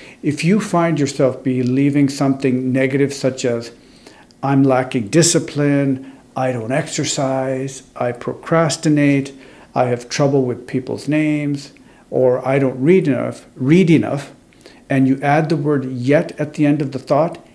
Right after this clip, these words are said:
it changes your narrative w-, from one of despair to one of hope. What you believe is what you'll achieve. Everything starts with the belief. So saying,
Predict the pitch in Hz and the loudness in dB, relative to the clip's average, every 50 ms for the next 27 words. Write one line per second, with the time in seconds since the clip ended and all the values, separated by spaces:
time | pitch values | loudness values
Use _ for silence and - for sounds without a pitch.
0 | - _ - 160 147 156 - - - - - 147 151 160 165 175 170 175 175 170 | -20 _ -4 -4 -2 -2 -4 -8 -6 -4 -2 0 2 2 2 2 2 2 0 0
1 | 160 147 160 147 139 127 127 127 131 135 139 143 139 143 139 139 131 104 98 - | 0 0 0 2 2 4 4 2 2 2 2 2 0 0 -2 -4 -6 -8 -8 -10
2 | - - - 123 120 117 120 127 - - - - 135 120 120 120 123 127 131 143 | -16 -16 -12 -12 -10 -8 -8 -10 -10 -6 -2 0 2 2 0 0 -2 0 0 2
3 | 151 147 139 123 120 117 123 117 - - - - 147 131 139 151 160 165 165 - | 2 2 0 0 -2 -4 -4 -4 -4 -4 -2 0 0 0 0 0 -2 -4 -6 -10
4 | - - - - _ _ - - 127 113 131 131 127 120 117 - - - 123 120 | -16 -20 -20 -20 _ _ -8 -6 -4 -2 -2 -2 -2 -4 -6 -6 -4 -2 -2 -2
5 | - - - - - _ _ _ _ - - - - - - - - 127 120 123 | -4 -8 -20 -20 -20 _ _ _ _ -20 -20 -20 -20 -20 -20 -18 -12 -6 -2 -2
6 | 151 165 165 - - - 202 196 175 160 170 185 175 170 165 160 160 180 185 185 | 0 -2 -2 -4 -4 -2 0 0 0 0 2 4 4 4 4 4 2 2 2 2
7 | 170 139 120 - - - - - - 131 117 120 117 113 120 127 143 147 143 - | 2 0 0 -2 -6 -12 -12 -8 -6 -6 -4 -6 -6 -6 -4 -4 -4 -4 -4 -6
8 | - - - 135 131 127 117 120 117 - - - - 127 120 117 - - - - | -8 -4 0 0 0 0 0 -4 -6 -8 -8 -6 -4 -4 -4 -6 -6 -10 -14 -20
9 | - _ _ _ _ _ - - - - - - - - - 139 139 151 170 165 | -20 _ _ _ _ _ -20 -20 -20 -20 -20 -20 -10 -4 -2 0 2 2 2 2
10 | 170 175 165 160 - - 151 135 143 139 - - - - 131 131 117 123 120 123 | 2 0 0 0 0 0 0 2 0 0 -4 -10 -10 -6 -4 -4 -4 -4 -4 -4
11 | 120 117 120 117 117 - - - - - - - - - - - 160 147 - - | -4 -4 -4 -6 -8 -12 -18 -20 -20 -20 -20 -20 -20 -16 -2 2 2 2 2 2
12 | - - 160 156 160 160 156 147 147 139 139 - - | 2 4 4 6 6 4 4 4 2 0 -2 -6 -16